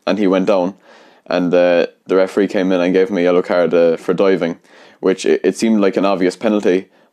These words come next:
but, uh, the referee obviously thought otherwise. But that didn't bother City as they went on. They were, they were dangerous for the rest of the half, and obviously Darling got the goal. But, uh, Ronan Coughlin was very, very dangerous for, uh, for Sligo as well last night.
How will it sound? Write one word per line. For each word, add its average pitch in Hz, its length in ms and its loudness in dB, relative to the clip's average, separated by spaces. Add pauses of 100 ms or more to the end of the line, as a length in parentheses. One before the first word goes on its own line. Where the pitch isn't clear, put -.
but, 92 220 -2
uh, 82 380 0
the - 200 -2
referee 90 400 0
obviously 87 400 -2
thought 92 220 -2
otherwise. 85 460 0 (760)
But 101 340 0
that 107 200 0
didn't 101 220 0
bother 95 240 2
City 92 300 0
as 82 220 0
they 82 140 0
went 87 180 0
on. 85 220 -4 (380)
They 90 100 0
were, 87 180 2
they 92 200 0
were 98 100 4
dangerous 95 400 0
for - 80 -4
the 92 80 2
rest 95 200 -2
of 92 40 -4
the 95 60 -2
half, 90 260 -2
and 87 320 -4
obviously 87 400 -4
Darling 87 320 0
got 87 180 -2
the - 60 -4
goal. 90 340 0 (460)
But, 92 220 -2
uh, 92 360 2
Ronan 107 320 2
Coughlin 104 340 -2
was 92 160 0
very, 95 320 2
very 95 220 2
dangerous 92 380 0
for, 85 280 0
uh, 85 200 0
for 92 160 -4
Sligo 92 420 0
as 87 80 -2
well 95 140 2
last 87 280 -2
night. 87 200 -2